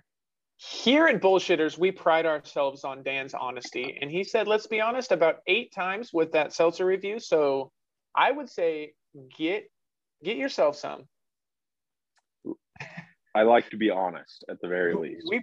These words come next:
Speaker 1: we pride ourselves on honesty here at the
Speaker 2: On our
Speaker 1: Bullshitters.
Speaker 2: honesty. <laughs>
Speaker 1: Yeah. So
Speaker 2: We do not pride ourselves on truth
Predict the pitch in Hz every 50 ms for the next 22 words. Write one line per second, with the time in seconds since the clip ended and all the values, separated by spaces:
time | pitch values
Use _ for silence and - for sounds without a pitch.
0 | _ - 156 156 208 302 320 - - 180 202 233 196 165 160 - 160 143 143 139
1 | 139 139 - _ _ - - 139 135 - 143 156 165 156 151 - - 120 139 147
2 | 143 139 143 151 165 151 139 135 127 120 110 107 110 120 117 117 - _ - -
3 | - 123 - - 165 165 - - - 156 - _ _ 156 160 - 269 - - -
4 | - - 214 - 359 330 - - _ _ - - - - - 240 202 190 190 175
5 | 156 143 143 139 - 143 139 151 190 208 202 165 151 190 196 185 175 165 170 196
6 | 220 240 233 214 - - _ _ - 175 170 165 156 151 147 147 143 - - 151
7 | 143 143 135 135 139 131 127 123 120 _ - 165 165 139 107 98